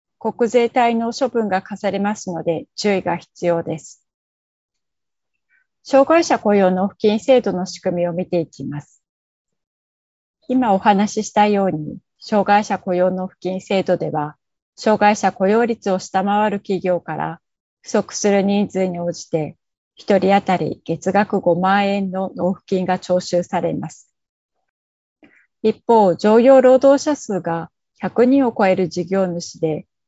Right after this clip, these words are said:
障害者雇用率を超えて障害者を雇用している場合には、超過している一人につき、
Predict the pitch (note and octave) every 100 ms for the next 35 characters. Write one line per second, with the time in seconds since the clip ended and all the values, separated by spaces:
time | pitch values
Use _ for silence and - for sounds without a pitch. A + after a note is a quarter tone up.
0 | _ - G3+ F3+ G3 G3+ G#3 G3 G3+ G#3+
1 | G#3+ G3+ - F#3 F3 F3+ F3 - F3 F3
2 | - - F3 G3 G3+ - E3 - D#3+ E3+
3 | F#3+ - G#3 G3 G3 G3+ G#3 G#3 G3 D#3
4 | D#3+ E3+ - _ _ _ _ _ C4 A#3
5 | - B3+ - A#3 A#3 A#3 A3+ - B3 A3
6 | F3+ - _ - D3+